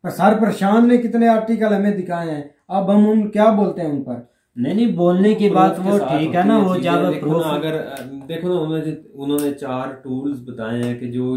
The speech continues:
Speaker 3: जिस, किस, किस तरह जो है ना वो वर्किंग कर रहे हैं, ठीक है। तो आप, अ, अंदाजा लगा लें कि वो वाकई जो है ना वो एक तरह से जो है ना वो रियल लग रहे थे, ठीक है, और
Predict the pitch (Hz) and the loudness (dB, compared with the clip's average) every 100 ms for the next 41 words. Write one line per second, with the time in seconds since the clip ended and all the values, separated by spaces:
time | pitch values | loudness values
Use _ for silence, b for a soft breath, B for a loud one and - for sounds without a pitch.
0 | 123 143 - _ - 147 - 139 - - | -6 -10 -14 _ -18 -18 -16 -18 -16 -10
1 | 120 120 120 117 123 117 107 98 - 120 | -8 -6 -6 -6 -8 -10 -12 -16 -16 -14
2 | 107 101 101 104 101 _ _ _ _ _ | -12 -12 -10 -10 -12 _ _ _ _ _
3 | 131 160 147 - _ _ 147 139 139 156 | -6 -6 -6 -10 _ _ -4 0 0 0
4 | 156 151 - 135 131 131 131 135 156 127 | -4 -4 -4 -6 -8 -8 -6 -4 -4 -4
5 | 123 139 151 147 143 143 117 110 113 190 | -4 -2 -2 -4 -4 -4 -4 -6 -6 -8
6 | 175 143 135 147 139 127 127 131 131 135 | -4 -2 -2 -2 -2 -4 -6 -8 -10 -10
7 | 143 131 131 139 127 127 117 139 101 98 | -10 -10 -8 -6 -4 -4 -4 -4 -4 -8
8 | 95 98 95 - _ _ _ _ - 160 | -10 -10 -12 -16 _ _ _ _ -10 -8
9 | 151 117 _ _ - 147 | -8 -12 _ _ -6 -2